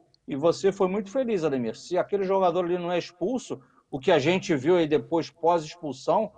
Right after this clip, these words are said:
né, que a expulsão, digamos assim, minimizou o problema da altitude, porque o Santos passou a ter um jogador a mais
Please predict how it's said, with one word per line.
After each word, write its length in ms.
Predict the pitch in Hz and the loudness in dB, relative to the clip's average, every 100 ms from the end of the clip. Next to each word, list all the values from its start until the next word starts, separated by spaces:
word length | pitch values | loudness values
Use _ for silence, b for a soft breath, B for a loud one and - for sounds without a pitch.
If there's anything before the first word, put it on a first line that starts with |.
| b b | b b
né, 100 | 147 | -4
que 120 | 135 160 | 2 2
a 40 | |
expulsão, 600 | 170 - 175 147 - 208 | 2 -2 -6 -4 -2 -2
digamos 300 | 190 190 185 | -2 -4 -6
assim, 260 | 165 - 151 | -8 -6 -6
minimizou 720 | 175 190 233 240 160 147 220 | -4 -2 -2 0 0 2 0
o 40 | |
problema 360 | 226 214 202 214 | 2 0 0 2
da 80 | 208 | 0
altitude, 500 | 208 247 196 214 220 | -2 -8 -4 -4 -4
porque 160 | - | -4
o 60 | 220 | -4
Santos 320 | - 208 - | -4 -6 -6
passou 320 | - 190 208 | -4 -2 -2
a 20 | |
ter 80 | 202 | -6
um 140 | 208 196 | -4 -2
jogador 340 | 202 196 202 | -2 -2 0
a 80 | 247 | 0
mais 320 | 214 226 | 2 0